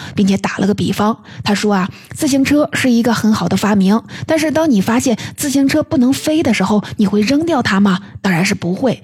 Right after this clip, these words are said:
你只要在使用时不超越它的极限就可以了。比如说在高速公路上或者是珠穆朗玛峰上骑自行车都不太合适。逻辑作为推理工具也有局限，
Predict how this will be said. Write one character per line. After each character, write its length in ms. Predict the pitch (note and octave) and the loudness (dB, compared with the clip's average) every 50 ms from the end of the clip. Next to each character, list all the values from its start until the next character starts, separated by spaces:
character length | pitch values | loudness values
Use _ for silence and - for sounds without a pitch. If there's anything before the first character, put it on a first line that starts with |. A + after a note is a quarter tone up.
| - - - - - - - | -10 -12 -10 -10 -10 -4 0
你 140 | - D#4 D4+ | 0 0 0
只 160 | - - A3 | 0 0 2
要 160 | G#3 G#3 A#3 | 2 2 2
在 140 | B3 B3 A#3+ | 2 2 0
使 240 | - - - G3 G#3 | 0 0 2 2 4
用 160 | A#3+ B3 A3+ | 4 4 2
时 200 | - G#3+ A3 B3 | 2 2 0 0
不 140 | - C#4+ C4 | 0 -4 -4
超 320 | - - - C4 C4+ C#4 | -4 -2 -2 0 0 0
越 80 | B3 A#3 | 0 0
它 120 | A#3 B3+ | 2 2
的 80 | C4 B3+ | 0 0
极 280 | - - - D#3+ G3 | -2 -2 -2 0 0
限 200 | G#3 - D#4 C#4 | 0 2 2 2
就 120 | G#3+ G3+ E3+ | 2 2 0
可 200 | - - F3+ F3+ | 0 0 0 0
以 120 | E3 E3 | 2 2
了。 180 | C3+ - D3 - - - - - | 0 0 -2 -4 -6 -10 -12 -4
比 80 | - F#3 | -2 0
如 80 | F#3 G3 | 0 2
说 240 | G3+ A#3 A#3 A#3+ - - - - | 2 0 0 0 -2 -4 -6 -4
在 160 | - G3+ F#3+ - | -2 -2 0 0
高 180 | - A#3 A#3+ | 0 -2 -2
速 120 | A#3+ B3+ A3+ | -2 -2 -2
公 220 | - C4+ C4+ C#4+ | 0 0 0 2
路 160 | D4+ C4+ A3 | 2 0 0
上 180 | F#3+ F#3+ D#3+ - - - - | 0 0 -2 -4 -6 -6 -4
或 120 | - A3 | -2 0
者 100 | - F3+ | 0 0
是 240 | F#3+ - G3 F#3+ F#3 | 0 2 0 0 0
珠 160 | - - C4+ | 0 0 2
穆 160 | C4 A#3 G#3 | 2 2 2
朗 200 | F#3+ F#3+ F#3+ B3 | 2 2 2 0
玛 120 | C#4 - - - | 0 0 -2 -4
峰 240 | - - B3+ B3 C#4 | -4 0 2 2 2
上 240 | C#4 - F#3+ E3+ - | 2 0 -2 -2 -2
骑 140 | - D3 D#3+ | -2 -2 -2
自 100 | A3+ F3+ | 0 0
行 160 | F3 F3 F#3 | 0 0 2
车 260 | - - A3 G#3 - - - - | 2 2 0 0 -2 -6 -8 -6
都 100 | - G3+ | -4 -2
不 80 | F#3+ G3 | 0 0
太 140 | - G3+ F#3+ | 0 0 -2
合 220 | - - - G#3 | -2 -2 -2 -2
适。 260 | - - C4 A3+ - - - - - - - - - | 0 0 0 -2 -2 -4 -10 -14 -12 -12 -12 -6 -2
逻 180 | - A#3 C4+ E4 | 0 2 2 2
辑 180 | - F4+ E4 | 2 0 0
作 140 | C4 C#4+ C4 | 2 0 2
为 140 | A3+ A#3 B3 | 2 2 0
推 200 | - - D4 C#4 | 0 0 2 2
理 100 | G#3+ F3 | 2 2
工 180 | E3 A3 B3 C#4 | 2 2 2 2
具 160 | C#4 A#3+ F#3 - - - | 2 0 -2 -2 -6 -2
也 120 | - G3 F#3+ | 0 0 0
有 100 | E3+ - | 0 -2
局 220 | - - D#3 E3+ | -4 -2 -2 0
限， 240 | G3 - C4 G3 | 0 0 0 -2